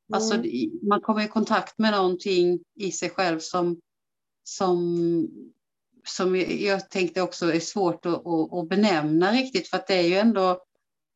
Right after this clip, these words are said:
Speaker 1: Det, jag tycker det är svårt att benämna vad det här, när man lyfter upp sin sorg eller man blir medveten om den.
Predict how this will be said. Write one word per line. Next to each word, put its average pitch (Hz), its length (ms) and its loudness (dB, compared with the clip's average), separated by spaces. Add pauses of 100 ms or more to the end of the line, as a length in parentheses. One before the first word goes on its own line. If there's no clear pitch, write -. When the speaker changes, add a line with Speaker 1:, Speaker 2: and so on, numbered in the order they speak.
(180)
Speaker 1:
Det, 196 320 2
jag 208 200 0
tycker 247 220 0
det 220 60 -2
är - 20 -6
svårt 202 560 -2 (160)
att 185 140 -8
benämna 175 720 0 (480)
vad 185 320 2
det 190 60 -4
här, 180 360 -2 (100)
när 190 160 -6
man 180 160 -4
lyfter 196 400 -2
upp 165 260 -2
sin 233 280 4
sorg 175 540 0 (380)
eller 185 340 -2
man 185 240 0
blir 185 100 -4
medveten 190 720 0
om 196 240 2
den. 170 220 2